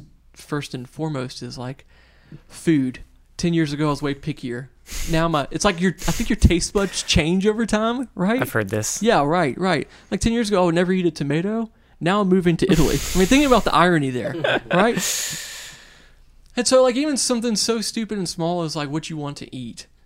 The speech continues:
Speaker 1: or,
Speaker 2: Sure.
Speaker 1: or if you can eat something. Now I just say, "Just put whatever you want in front of me, and I'll
Speaker 2: Mm.
Speaker 1: eat it."
Speaker 2: Mm-hmm.
Speaker 1: You know, ten years ago,
Speaker 2: I
Speaker 1: I'd
Speaker 2: mean,
Speaker 1: be
Speaker 2: I,
Speaker 1: so picky,
Speaker 2: I think
Speaker 1: so.
Speaker 2: that's probably pretty important because, like, if you're gonna go into someone's home over there, which
Speaker 1: That's
Speaker 2: is
Speaker 1: right.
Speaker 2: essentially what you're gonna do time after time after time,
Speaker 1: That's right.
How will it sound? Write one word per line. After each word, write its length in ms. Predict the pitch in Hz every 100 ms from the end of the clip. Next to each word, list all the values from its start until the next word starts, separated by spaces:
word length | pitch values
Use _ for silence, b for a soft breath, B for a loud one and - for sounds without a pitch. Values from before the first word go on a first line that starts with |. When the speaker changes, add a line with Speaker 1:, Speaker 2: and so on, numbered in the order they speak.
| _ -
Speaker 1:
or, 60 | 131
Speaker 2:
Sure. 160 | 101
Speaker 1:
or 180 | 101 135 -
if 160 | 147
you 80 | 160
can 200 | 151 -
eat 240 | - 151 -
something. 500 | 147 135 - 127 120
Now 240 | 156 202 226
I 80 |
just 260 | 165 143 -
say, 300 | 156 135 135 -
"Just 200 | - -
put 180 | - 285
whatever 300 | 175 185 170
you 120 | 139
want 260 | 127 139 -
in 100 | 135
front 260 | - 123 127
of 60 |
me, 220 | 127 117 -
and 120 | -
I'll 80 | 120 113
Speaker 2:
Mm. 200 | 110 107
Speaker 1:
eat 120 | 123
it." 140 | - - - -
Speaker 2:
Mm-hmm. 580 | 123 123 110 113 110 107 - -
Speaker 1:
You 80 | 185
know, 20 |
ten 180 | - 214
years 180 | 240 226
ago, 100 | 190
Speaker 2:
I 20 |
Speaker 1:
I'd 40 | 247
Speaker 2:
mean, 80 |
Speaker 1:
be 40 | 226
Speaker 2:
I, 40 |
Speaker 1:
so 80 | 190
picky, 160 | - 262
Speaker 2:
I 60 | 226
think 180 | 294
Speaker 1:
so. 40 | 269
Speaker 2:
that's 160 | 151
probably 300 | - 233 220 185
pretty 260 | 196 185
important 640 | 156 - - 240 180 170
because, 380 | 156 151 165 147
like, 260 | 151 147 139
if 100 | 147
you're 100 | 160
gonna 160 | 156
go 200 | 143 147
into 180 | 139 131
someone's 440 | 127 143 131 131 -
home 360 | - 135 131
over 240 | 135 123 117
there, 340 | 120 135 120
which 60 | 117
Speaker 1:
That's 80 | 131
Speaker 2:
is 40 |
Speaker 1:
right. 120 | 214 180
Speaker 2:
essentially 320 | 160 139 131
what 100 | 123
you're 80 | 127
gonna 120 | 123
do 120 | 123
time 300 | 123 - 123
after 160 | 120 117
time 240 | - 123
after 160 | 117 120
time, 340 | - - 143
Speaker 1:
That's 120 | 123 175
right. 180 | 156